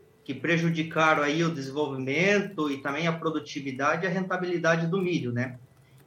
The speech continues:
E nesse verão aqui nós tivemos na região também a ocorrência aí de veranico na cultura da soja e do milho, que também propiciou aí a redução de produtividade e de rentabilidade do produtor. Esse é o cenário otimista, tá?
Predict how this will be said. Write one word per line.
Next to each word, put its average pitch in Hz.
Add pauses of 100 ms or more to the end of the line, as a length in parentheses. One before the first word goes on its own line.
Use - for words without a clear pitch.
E 139
nesse 190
verão 180
aqui 185
nós 196
tivemos 165
na 160
região 151
também 147
a 151
ocorrência 143
aí 139
de 139
veranico 143
na 139
cultura 131
da 123
soja 160
e 131
do 131
milho, 175 (440)
que 180
também 170
propiciou 175
aí 165
a 165
redução 156
de 147
produtividade 156
e 175
de 165
rentabilidade 160
do 165
produtor. 165 (500)
Esse 233
é 269
o 262
cenário 220
otimista, 226
tá? 160